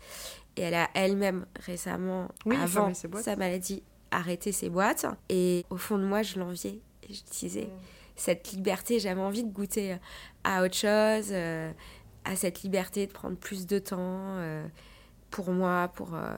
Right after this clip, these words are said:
Speaker 1: pour mon enfant, d'aller le chercher tôt à l'école,
Speaker 2: Bah
Speaker 1: de faire
Speaker 2: ouais.
Speaker 1: les sorties d'école.
Speaker 2: Oui, parce que tout le monde pense qu'en étant entrepreneur, tu peux te dégager ce temps-là. Sauf qu'en fait,
Speaker 1: Oui.
Speaker 2: si à la limite, tu te dis, « OK, je pars du bureau à seize heures pour aller chercher à seize heures trente, » imaginons, allez, une fois ou deux fois par semaine,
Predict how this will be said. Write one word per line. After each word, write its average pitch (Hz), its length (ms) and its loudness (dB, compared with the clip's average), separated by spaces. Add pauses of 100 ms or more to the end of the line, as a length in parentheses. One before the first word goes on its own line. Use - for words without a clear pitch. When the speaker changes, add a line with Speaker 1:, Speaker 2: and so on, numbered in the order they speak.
(140)
Speaker 1:
pour - 120 -10
mon 170 180 -4
enfant, 170 640 -6
d'aller - 200 -4
le - 40 -8
chercher - 360 -4
tôt - 180 -8
à 175 60 -6
l'école, 170 680 -4
Speaker 2:
Bah 165 120 -2
Speaker 1:
de 165 40 -2
faire 185 200 0
Speaker 2:
ouais. 190 80 0
Speaker 1:
les 185 80 -2
sorties - 440 -4
d'école. 208 260 0
Speaker 2:
Oui, 269 40 4
parce 208 140 6
que 220 220 6
tout - 180 -4
le 285 80 0
monde 294 180 2
pense 247 320 4
qu'en 180 180 0
étant 170 200 0
entrepreneur, 202 600 2
tu 202 140 -4
peux 294 180 2
te - 120 -4
dégager 175 420 4
ce - 140 0
temps-là. 175 420 6 (480)
Sauf 202 140 4
qu'en 220 100 6
fait, 269 160 10
Speaker 1:
Oui. 311 100 12
Speaker 2:
si 302 200 10
à 320 40 10
la 294 120 10
limite, 254 340 6
tu - 140 -4
te 180 40 2
dis, « 190 140 4
OK, 208 180 2
je - 60 -8
pars 196 140 4
du 185 80 2
bureau 180 140 4
à 185 60 6
seize 202 240 2
heures 220 120 6
pour 208 100 -2
aller 160 60 4
chercher - 260 -4
à - 20 -2
seize 170 200 -2
heures 170 80 -2
trente, » - 320 -2
imaginons, 170 640 0
allez, 156 300 2
une - 180 -6
fois - 180 -2
ou 156 80 0
deux 147 100 -2
fois 151 140 -6
par 156 140 -2
semaine, 240 300 2